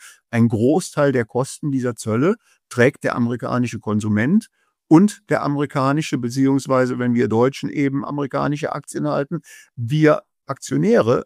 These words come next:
weil es eben die Unternehmen belasten wird. Und das könnte eben die Wirtschaft herunterfahren, herunterbremsen. Und dann, sage ich mal, ist die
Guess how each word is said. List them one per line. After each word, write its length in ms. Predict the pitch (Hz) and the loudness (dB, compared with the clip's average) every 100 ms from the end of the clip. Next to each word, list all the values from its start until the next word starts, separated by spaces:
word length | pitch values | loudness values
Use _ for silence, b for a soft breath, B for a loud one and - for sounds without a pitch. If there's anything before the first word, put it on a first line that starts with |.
| - | -2
weil 220 | 123 120 | -2 0
es 100 | 135 | -2
eben 220 | - 135 | -4 -2
die 80 | 135 | -2
Unternehmen 480 | 147 - 202 147 101 | -2 0 0 2 0
belasten 420 | 85 - - 71 | -2 -10 -14 -16
wird. 200 | - - b b b b | -18 -20 b b b b
Und 100 | 110 | -2
das 240 | 127 - - | -2 -2 0
könnte 380 | 139 160 165 | 2 2 0
eben 320 | - 147 143 135 | 0 0 0 0
die 160 | 123 | -2
Wirtschaft 640 | 117 151 - 139 - - _ _ _ _ _ _ _ _ _ _ _ | -2 -4 -6 -8 -8 -18 _ _ _ _ _ _ _ _ _ _ _
herunterfahren, 840 | 117 104 127 147 151 - - 87 170 | -2 4 4 4 -2 -4 -4 -2 0
herunterbremsen. 960 | 127 107 135 151 143 147 160 175 208 208 b b b _ | 0 0 0 0 -2 -2 -2 0 0 -2 b b b _
Und 280 | - 113 127 | -8 -4 0
dann, 340 | 139 160 - | 0 0 -2
sage 360 | 131 131 131 151 | -6 -2 0 -2
ich 140 | 147 | -4
mal, 160 | 143 147 - | -2 -2 -4
ist 260 | 139 - | -10 -8
die 400 | 151 147 135 135 | -4 0 -2 -4